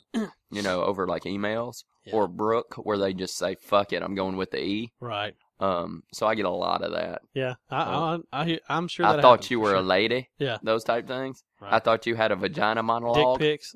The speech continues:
Speaker 1: all the stuff.
Speaker 2: I get a lot of dick pics from other
Speaker 1: Lot of
Speaker 2: men
Speaker 1: dick
Speaker 2: that,
Speaker 1: pics.
Speaker 2: "Whoa, sorry."
Speaker 1: "Whoa, sorry there, bro."
Speaker 2: <laughs>
Speaker 1: Unless you like it.
Speaker 2: <laughs>
Speaker 1: In that
Speaker 2: Unless
Speaker 1: case,
Speaker 2: you
Speaker 1: I'm
Speaker 2: gonna
Speaker 1: not
Speaker 2: do
Speaker 1: sorry.
Speaker 2: it.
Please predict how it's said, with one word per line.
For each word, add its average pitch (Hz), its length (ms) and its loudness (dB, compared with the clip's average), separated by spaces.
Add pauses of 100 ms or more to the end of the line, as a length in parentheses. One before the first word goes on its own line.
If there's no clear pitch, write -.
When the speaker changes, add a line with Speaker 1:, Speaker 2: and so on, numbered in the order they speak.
Speaker 1:
all 135 220 -2
the 135 80 -8
stuff. 143 340 -6
Speaker 2:
I 113 60 10
get 127 80 6
a 123 80 8
lot 123 200 8
of 110 100 -2
dick 117 220 0
pics 110 240 0
from 127 120 2
other 139 320 4
Speaker 1:
Lot - 100 4
of - 80 4
Speaker 2:
men 98 140 2
Speaker 1:
dick 90 100 -2
Speaker 2:
that, 117 80 2
Speaker 1:
pics. 202 100 0
Speaker 2:
"Whoa, 165 220 4
sorry." 156 460 6
Speaker 1:
"Whoa, 190 160 2
sorry 214 320 -2
there, 127 160 0
bro." 151 260 2
Speaker 2:
<laughs> - 380 -4
Speaker 1:
Unless 143 400 0
you 170 60 2
like 190 280 2
it. 247 60 -4
Speaker 2:
<laughs> 202 40 -4 (680)
Speaker 1:
In - 0 -
that 127 400 -2
Speaker 2:
Unless 131 540 6
Speaker 1:
case, - 20 0
Speaker 2:
you 143 60 2
Speaker 1:
I'm - 20 4
Speaker 2:
gonna 143 160 8
Speaker 1:
not 135 80 2
Speaker 2:
do 147 80 6
Speaker 1:
sorry. 156 220 10
Speaker 2:
it. 120 80 2